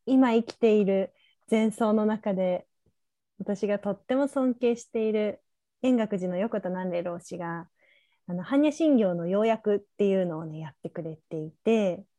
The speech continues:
あの、こんな難しい言葉を使わないで、こういうことなんです。偏らない心、こだわらない心、とらわれない心、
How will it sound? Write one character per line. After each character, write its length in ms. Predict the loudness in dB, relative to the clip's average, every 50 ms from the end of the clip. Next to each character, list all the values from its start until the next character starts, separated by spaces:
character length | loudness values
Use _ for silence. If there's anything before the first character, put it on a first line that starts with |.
| _ _ _ _ _ _ _ _ -14
あ 80 | -12
の、 100 | -10 -4
こ 120 | 0 2 4
ん 40 | 6
な 80 | 6
難 360 | 6 6 4 2 0 -2 -6
し 160 | -4 -2 -4 -2
い 40 |
言 120 | -2 -2 -2 -2 -2 -2
葉 100 | -2 -2
を 80 | -4
使 220 | -6 -10 -8 -6 -4
わ 160 | -4 -4 -4
な 140 | -4 -4 -4
い 100 | -4 -4
で、 200 | -6 -8 -8 -12 _ _ _ _ _ _ _ _ _ _
こ 140 | _ -2 0
う 60 | 2
い 80 | 2 0
う 40 | 0
こ 140 | 0 -2 -2
と 140 | -2 -2
な 160 | -4 -4 -4 -8
ん 100 | -10 -12
で 160 | -14 -14 -20
す。 240 | -20 -20 -20 -20 _ _ _ _ _ _ _ _ _ _ _ _ _ _
偏 400 | -14 -12 -6 0 2 2 2 4 2
ら 160 | 2 2 2
な 160 | 2 0 0
い 80 | -2 -4
心、 500 | -6 -10 -6 -4 -4 -2 -2 -4 -6 _ _ _ _ _
こ 120 | -8 -6
だ 160 | -4 -2 -2 -2
わ 120 | 0 0
ら 120 | 0 0
な 160 | 0 0 -2 -2
い 80 | -4
心、 480 | -4 -6 -8 _ -4 -4 -4 -4 -6 _ _ _ _ _ _ _ -6
と 120 | -2 0
ら 180 | 2 2 2 4
わ 120 | 2 2
れ 140 | 2 2 0
な 160 | 0 -2 -4
い 60 | -6 -8
心、 460 | -10 -14 -8 -8 -6 -6 -6 -10